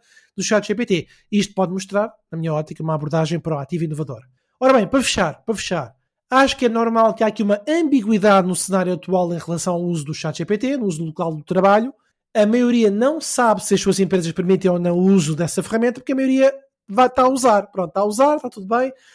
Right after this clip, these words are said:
Se houver alguma regra, depois avisem. Portanto, acho que a incerteza reflete aqui uma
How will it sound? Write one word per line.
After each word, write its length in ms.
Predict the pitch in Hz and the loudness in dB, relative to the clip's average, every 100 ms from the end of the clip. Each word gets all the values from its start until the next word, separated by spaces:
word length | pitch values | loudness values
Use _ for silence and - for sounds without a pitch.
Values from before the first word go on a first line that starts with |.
| _ | _
Se 120 | - | -2
houver 160 | 202 220 | 2 2
alguma 200 | 208 208 | 2 2
regra, 260 | 226 233 | 2 2
depois 200 | 226 202 | 2 2
avisem. 360 | 190 156 131 113 _ _ - | 2 0 -6 -14 _ _ -10
Portanto, 200 | 262 - | -10 0
acho 260 | 277 277 | 2 2
que 100 | - | 0
a 20 | 220 | 0
incerteza 640 | - - 202 208 180 165 | 0 -4 0 0 0 -2
reflete 420 | 170 - 208 202 | -8 -4 -4 -4
aqui 220 | - 202 | -6 -4
uma 280 | 185 185 | -2 -4